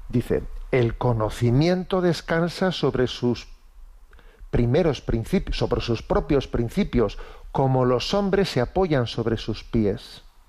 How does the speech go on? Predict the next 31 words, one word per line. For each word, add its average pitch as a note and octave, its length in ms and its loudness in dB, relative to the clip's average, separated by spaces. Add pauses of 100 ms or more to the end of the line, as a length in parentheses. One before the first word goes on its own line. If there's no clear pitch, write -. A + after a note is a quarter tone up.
(600)
Oye, A2+ 180 0
el - 120 -6
conocimiento, D3+ 840 0
el G2+ 100 -6
pensamiento C#3+ 500 0
tiene D3 200 2
que C#3+ 80 2
descansar C#3+ 560 0 (300)
en A2+ 340 2
la G2+ 160 2
verdad, B2 560 0
en G#2 120 -2
que - 120 -2
existe G#3+ 420 0
una A2+ 220 2
verdad. G2 480 0 (1000)
Como F#2+ 220 -4
los F2+ 220 -2
hombres C#3+ 300 2
se C3+ 80 0
apoyan A#2+ 420 0
sobre G2 260 -4
los F2+ 180 -6
pies, E3+ 360 0
si G#2+ 160 -2
no, D3 160 0
¿para - 360 -4
qué - 160 -2
quiero A#2 320 0
yo G2+ 160 -2
pensamiento? G#2+ 920 0